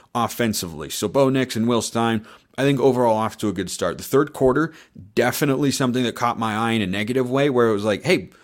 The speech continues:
we just went into halftime. I know the other side's making adjustments too, but why, why exactly did we go scoreless in the third quarter?" That's not exactly what you'd like to see, but more on that later.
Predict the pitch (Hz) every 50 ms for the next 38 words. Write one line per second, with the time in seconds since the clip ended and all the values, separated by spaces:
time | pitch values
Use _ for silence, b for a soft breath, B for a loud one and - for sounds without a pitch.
0 | b b b b b b b b b b b _ - - 113 131 147 208 202 -
1 | - 202 202 196 165 127 131 165 190 185 - - 117 92 78 55 - - _ _
2 | _ _ - 120 139 175 202 190 175 160 156 170 196 180 - 165 143 131 117 131
3 | 143 143 - 131 123 117 113 131 143 131 - - 120 113 - - - - 196 190
4 | - - 110 101 - b b b b b b b b - 120 143 156 - - 107
5 | 131 156 175 180 170 170 147 131 117 117 110 127 131 139 156 156 156 - 139 131
6 | 135 135 123 123 123 113 120 120 110 107 123 120 101 98 101 98 - - - -
7 | - - - - - - 131 139 147 151 151 151 143 127 113 - - 117 113 107
8 | 98 - 113 117 107 92 - - 117 110 101 110 123 123 - 147 143 135 123 107
9 | 120 123 117 113 - 113 107 104 101 95 87 82 104 113 117 107 - - 107 -
10 | - - 73 76 - - - 143 127 95 - B B B B B B B B B
11 | - 113 113 110 107 107 101 95 90 82 - - - 120 120 101 - - -